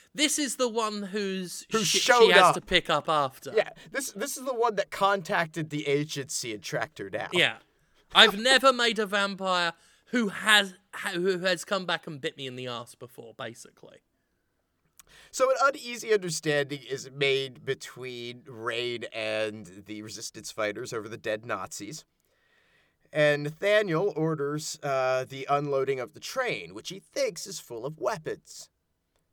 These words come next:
Speaker 2: But when they find it contains prisoners instead, they lead them somewhere less likely to have Nazis again in the immediate future.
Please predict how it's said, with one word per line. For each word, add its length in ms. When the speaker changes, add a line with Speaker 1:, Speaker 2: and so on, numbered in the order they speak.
Speaker 2:
But 160
when 160
they 120
find 360
it 120
contains 560
prisoners 540
instead, 600
they 180
lead 300
them 140
somewhere 520
less 300
likely 420
to 60
have 320
Nazis 440
again 360
in 100
the 140
immediate 460
future. 460